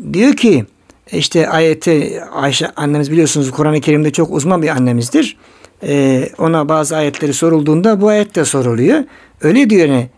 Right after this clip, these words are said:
"Zeynep binti Huzeyme'nin boyunun kısalığı ile alay edildiği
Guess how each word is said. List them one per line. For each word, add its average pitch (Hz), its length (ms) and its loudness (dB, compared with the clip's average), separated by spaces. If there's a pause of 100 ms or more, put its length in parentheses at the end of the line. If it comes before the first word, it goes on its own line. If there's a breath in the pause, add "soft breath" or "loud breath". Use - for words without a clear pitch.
"Zeynep 180 540 0
binti 190 200 0
Huzeyme'nin 165 800 2 (280 loud breath)
boyunun 202 340 4
kısalığı 180 460 2
ile 170 220 2
alay 175 360 0
edildiği 156 680 2